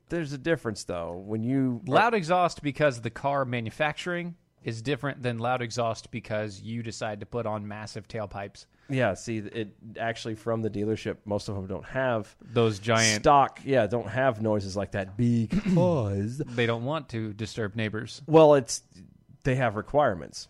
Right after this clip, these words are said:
Speaker 2: Right. It can only be so loud because if it's past a certain point, it can hurt
Speaker 1: Mm-hmm.
Speaker 2: people's ears, et cetera, et cetera.
Speaker 1: Yeah,
Speaker 2: Distur-,
Speaker 1: and then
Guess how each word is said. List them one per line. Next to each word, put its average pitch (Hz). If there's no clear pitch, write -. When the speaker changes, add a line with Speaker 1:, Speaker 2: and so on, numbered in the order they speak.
Speaker 2:
Right. 107
It 139
can 135
only 131
be 117
so 101
loud 127
because 104
if 101
it's 101
past 107
a -
certain 117
point, 131
it 95
can 92
hurt 107
Speaker 1:
Mm-hmm. 135
Speaker 2:
people's 156
ears, 147
et 104
cetera, 104
et 95
cetera. 127
Speaker 1:
Yeah, 107
Speaker 2:
Distur-, -
Speaker 1:
and 110
then 95